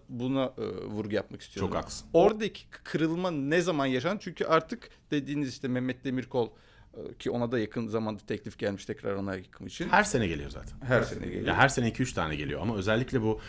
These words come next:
Speaker 2: "ben bırakmayı düşünüyorum" dediği dönemde "yeni medyayı mı bırakmayı düşünüyor acaba?" diye bir gazlanıp, e, televizyon kanallarından tabii fırsat bu fırsat teklifleri geldi. Bir de birbirlerinin teklif yaptıklarını da duymuşlar. O teklifler, ya inanılmaz bir şey döndü orada. Yani inanılmaz bir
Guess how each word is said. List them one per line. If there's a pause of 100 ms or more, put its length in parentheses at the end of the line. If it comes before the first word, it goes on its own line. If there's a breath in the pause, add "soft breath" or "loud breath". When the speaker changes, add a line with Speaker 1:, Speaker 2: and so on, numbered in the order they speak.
(220 loud breath)
Speaker 2:
"ben
bırakmayı
düşünüyorum"
dediği
dönemde (500 loud breath)
"yeni
medyayı
mı
bırakmayı
düşünüyor
acaba?" (240)
diye
bir
gazlanıp, (440 loud breath)
e,
televizyon
kanallarından
tabii (180)
fırsat
bu
fırsat
teklifleri
geldi. (540 loud breath)
Bir
de
birbirlerinin
teklif
yaptıklarını
da
duymuşlar. (260)
O
teklifler,
ya
inanılmaz
bir
şey
döndü
orada. (200)
Yani
inanılmaz
bir